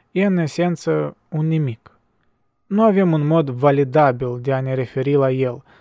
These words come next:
sau de a vorbi despre el și, prin urmare, nu poate intra în discursul nostru într-un mod fiabil. Dacă ne rătăcim dincolo de terenul acoperit de experiență, ne rătăcim în discuții goale. Din acest punct de vedere,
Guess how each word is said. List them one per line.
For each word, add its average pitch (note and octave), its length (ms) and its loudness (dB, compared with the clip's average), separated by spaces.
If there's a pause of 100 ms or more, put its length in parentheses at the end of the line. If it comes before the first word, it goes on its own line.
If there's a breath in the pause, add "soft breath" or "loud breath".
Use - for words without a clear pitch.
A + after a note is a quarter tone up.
(140 soft breath)
sau D#3 240 2
de D3+ 160 4
a D#3 160 0
vorbi C3+ 460 0
despre C3 400 -4
el B2+ 340 -4
și, - 240 -10
prin C#3 240 -4
urmare, E3+ 480 0 (300 loud breath)
nu G3 160 0
poate F#3+ 280 2
intra D3+ 360 0
în D#3+ 100 0
discursul C3+ 560 -4
nostru C#3 380 -6
într-un C3 260 -6
mod C3+ 180 -6
fiabil. C#3 560 -2 (680)
Dacă D#3 220 0
ne F3 160 2
rătăcim F3+ 540 0
dincolo C#3 460 -2
de B2+ 140 -2
terenul C#3 440 -2
acoperit C3 480 -4
de C3 80 -12
experiență, E3 760 -4 (360 soft breath)
ne D#3 160 0
rătăcim D#3 500 -2
în D#3 100 0
discuții C3 480 -4
goale. B2+ 480 0 (960)
Din D#3+ 160 -4
acest G3 280 0
punct D#3+ 240 -2
de C3+ 80 0
vedere, F3+ 580 2